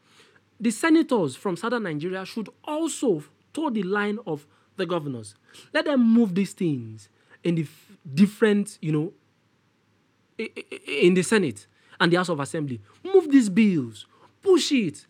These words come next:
Let's see those that don't want these bills to pass. Restructure the, toe the line. You are representing us. You are to portray our interests and not the interest of cabals.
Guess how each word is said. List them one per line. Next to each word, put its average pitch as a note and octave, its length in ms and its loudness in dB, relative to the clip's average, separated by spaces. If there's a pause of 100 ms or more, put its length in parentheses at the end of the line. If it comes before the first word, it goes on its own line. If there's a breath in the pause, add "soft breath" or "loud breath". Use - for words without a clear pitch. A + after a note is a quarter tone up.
Let's G#4+ 180 -2
see E4 120 2
those C4+ 220 0
that F#3+ 160 -8
don't A#3 220 0
want G#3+ 140 4
these G3 160 0
bills F3+ 300 0
to C#3+ 100 -2
pass. - 480 -4 (340 soft breath)
Restructure C4+ 480 -4
the, D#4+ 100 -14 (320)
toe G#4+ 160 2
the A#3 120 2
line. F#3 420 -2 (260 loud breath)
You B3 200 2
are A#3 200 -2
representing B3 720 -4
us. F#3+ 260 -6
You G#3+ 120 -8
are G3 60 -8
to G3+ 160 -8
portray A3 300 -12
our A3+ 180 -8
interests A#3 420 -4
and G3+ 100 -12
not C4+ 140 -10
the A3 180 -12
interest B3 380 -6
of G3 140 -8
cabals. F3+ 800 -8